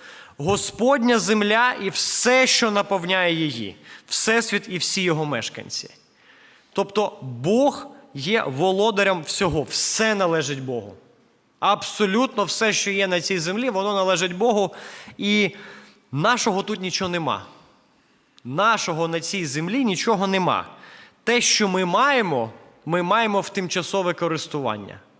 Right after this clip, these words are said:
Чому в тимчасове? Бо коли ми будемо помирати, ми нічого не зможемо з собою забрати. Все, що ми вважаємо своїм, в момент нашої смерті перестає бути нашим.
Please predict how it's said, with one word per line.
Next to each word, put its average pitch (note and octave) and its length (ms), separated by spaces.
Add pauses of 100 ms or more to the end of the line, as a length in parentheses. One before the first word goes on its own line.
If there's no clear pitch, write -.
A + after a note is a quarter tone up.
(100)
Чому G3+ 260
в A3 60
тимчасове? G#3 560
Бо F3+ 140
коли G3+ 240
ми G3+ 100
будемо F#3 280
помирати, G#3 640 (840)
ми D#3 160
нічого A#3 720
не G3+ 120
зможемо E3+ 420
з - 80
собою D3 300
забрати. B2 500 (400)
Все, - 300
що G#3+ 160
ми G3+ 100
вважаємо F#3+ 460
своїм, G#3+ 580 (720)
в C#3 60
момент G3 340
нашої A3 360
смерті G#3 420
перестає F3+ 520
бути D3+ 220
нашим. A#2+ 320